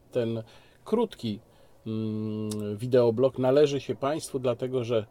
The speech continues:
ze względu na, mm, obowiązki w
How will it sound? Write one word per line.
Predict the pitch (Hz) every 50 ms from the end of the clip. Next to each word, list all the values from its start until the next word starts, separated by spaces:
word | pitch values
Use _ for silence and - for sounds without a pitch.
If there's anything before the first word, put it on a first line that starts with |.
| _ _
ze | 110 110 131 127
względu | 117 113 113 123 131 135 139 139 131 123 123 117
na, | 113 113 110 107 107 107 104 104 104 104 104 104
mm, | 101 98 98 98 107 107 98 95 95 95 95 95 95 92 92 92 95 107 - _ _ _ _ -
obowiązki | - 117 117 117 127 123 143 156 160 160 156 135 - - - - 104 101 - - - - - - - - - - - - -
w | - 104 107 101 - - - - 110 107 107 107 104